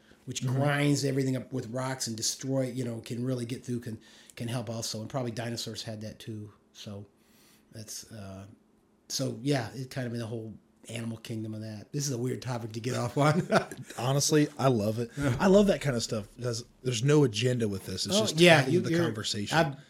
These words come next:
Speaker 1: I've done
Speaker 2: And
Speaker 1: a
Speaker 2: I
Speaker 1: few of
Speaker 2: love
Speaker 1: these
Speaker 2: learning.
Speaker 1: people, and they're like, "Oh, so yeah, that's, uh, so yeah." It, well, my point of that is, if you say we have all these cows burping,
Speaker 2: Mm-hmm.
Speaker 1: okay, before human beings existed on Earth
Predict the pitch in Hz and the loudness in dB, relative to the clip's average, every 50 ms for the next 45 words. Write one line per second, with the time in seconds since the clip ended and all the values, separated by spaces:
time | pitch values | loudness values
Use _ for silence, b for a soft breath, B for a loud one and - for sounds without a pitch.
0 | - - 170 165 147 139 170 160 156 156 143 127 - 117 117 117 123 - 123 123 | -8 -6 -4 -4 -4 -2 -2 0 0 0 0 -2 -4 -4 -4 -2 0 2 4 4
1 | 143 139 - - 98 151 143 139 131 123 131 127 131 131 135 131 131 131 127 120 | 2 2 0 0 0 0 0 0 -2 -4 -4 -4 -2 0 0 0 0 0 -2 -4
2 | - 170 202 254 254 240 170 120 B B B B B B - - 170 165 170 190 | -6 -8 -8 -8 -8 -8 -8 -10 B B B B B B 0 2 4 6 6 6
3 | 185 175 160 175 185 208 214 - - - - 165 151 147 135 - B B B B | 6 6 4 2 0 0 -2 -2 -2 -2 0 0 -2 -2 -2 -4 B B B B
4 | - - 208 185 175 147 - - _ _ _ _ _ - 190 208 180 160 156 170 | 2 4 4 4 4 2 -4 -16 _ _ _ _ _ 4 6 6 6 6 4 0
5 | 170 - B B B - 180 185 180 185 190 185 180 185 - 233 233 214 180 165 | -2 -2 B B B 2 2 2 4 6 6 6 6 6 4 2 4 4 6 4
6 | 165 175 170 156 143 139 131 - - - _ - - 156 135 - 214 208 202 - | 4 4 4 4 4 2 2 -2 -6 -10 _ -6 -6 -4 -2 0 2 2 4 4
7 | 196 165 151 160 156 151 139 139 151 180 202 214 - - - 190 175 160 147 139 | 4 4 4 4 2 2 2 2 2 2 2 2 0 0 0 0 2 2 2 0
8 | 107 - - 139 147 156 151 190 196 202 208 190 - - 135 131 135 131 131 131 | -2 -2 0 2 2 2 4 2 0 0 -2 -4 -4 -2 0 0 0 0 -2 -4
9 | _ _ _ _ _ _ _ _ _ _ _ _ _ - - - 113 117 - - | _ _ _ _ _ _ _ _ _ _ _ _ _ -20 -18 -12 -12 -12 -10 -6
10 | - 151 151 151 151 143 135 - - 196 214 208 208 220 220 220 202 175 175 190 | -4 0 2 2 2 0 0 -2 2 2 4 4 4 4 4 4 4 4 4 4
11 | 190 180 156 156 135 139 165 165 - - 170 151 151 147 151 147 139 113 - - | 4 4 2 0 0 0 0 0 0 0 0 0 2 2 2 2 0 0 -4 -8
12 | - - | -16 -20